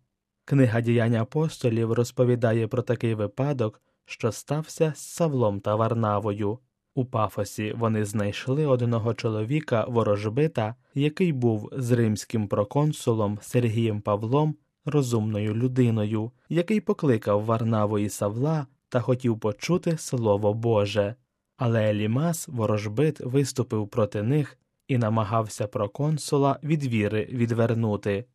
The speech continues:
Тоді Павло, повний Святого Духа,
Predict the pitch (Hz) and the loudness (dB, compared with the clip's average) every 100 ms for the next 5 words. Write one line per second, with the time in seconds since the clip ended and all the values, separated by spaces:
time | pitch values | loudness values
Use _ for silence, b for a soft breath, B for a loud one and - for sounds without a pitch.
0 | _ _ _ - 113 110 104 104 107 110 | _ _ _ -6 -2 -2 0 0 0 -2
1 | 107 101 104 - 107 104 101 98 - 104 | 0 -2 -4 -2 0 0 -2 -2 -4 -4
2 | 104 101 104 107 139 135 113 104 | -2 -2 -4 -2 -4 -2 -2 -4